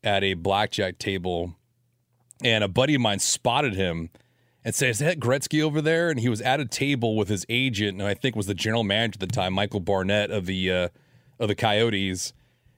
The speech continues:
and they were playing blackjack together, but just the two of them. And the stakes on the table weren't that high, and he had a lot of chips that were obviously out there. But I thought, "Fuck it, I'll go play with the great one." I was a little sauced, so I sat down with him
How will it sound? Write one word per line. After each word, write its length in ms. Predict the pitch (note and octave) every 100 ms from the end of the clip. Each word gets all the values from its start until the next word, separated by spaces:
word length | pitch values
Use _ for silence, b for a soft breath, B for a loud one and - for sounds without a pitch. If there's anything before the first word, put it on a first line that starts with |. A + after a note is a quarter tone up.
| - -
and 320 | A2+ A2 G#2+
they 60 |
were 100 | A#2
playing 260 | A2+ C3+ A#2+
blackjack 560 | G#2+ A2 A2 B2 A2 -
together, 280 | G2+ G#2
but 80 | G2
just 240 | G2+ A2 -
the 80 |
two 300 | - - E3+
of 100 | D3+
them. 340 | G#2 F#2 F2 F2+ - b b b -
And 100 | C#3
the 60 |
stakes 380 | A#2+ - F3+ F3
on 60 | E3+
the 60 | A#2
table 400 | D#3+ E3 C#3 A#2+
weren't 220 | B2+ B2
that 200 | B2 G#2
high, 320 | A2 A2+ C3
and 400 | C#3+ C#3+ A#2 A2+
he 100 | B2+
had 100 | C#3+
a 40 | A2+
lot 180 | A2+
of 60 | G2+
chips 320 | - C#3+ G#2+
that 80 | A#2
were 180 | G#2 G#2
obviously 460 | A#2 A2+ G2+ G2+
out 200 | G#2+ B2
there. 340 | C#3 C#3+ D#3 C#3+ b b b b b -
But 80 |
I 60 | E3
thought, 220 | - A2
"Fuck 300 | - E3+ D3+
it, 120 | G#2 F2+
I'll 80 | B2
go 120 | D#3+
play 180 | - A#2+
with 80 |
the 80 | G#2+
great 260 | G2 G2+ G#2
one." 180 | A2+ B2
I 40 |
was 120 | B2+
a 40 | B2+
little 140 | A#2
sauced, 600 | - A2+ G#2 B2+ - -
so 160 | - A#2+
I 80 |
sat 320 | B2 - C3+ G#2+
down 240 | A2 B2+
with 140 | C3+
him 380 | D3 D3+ D#3 D#3+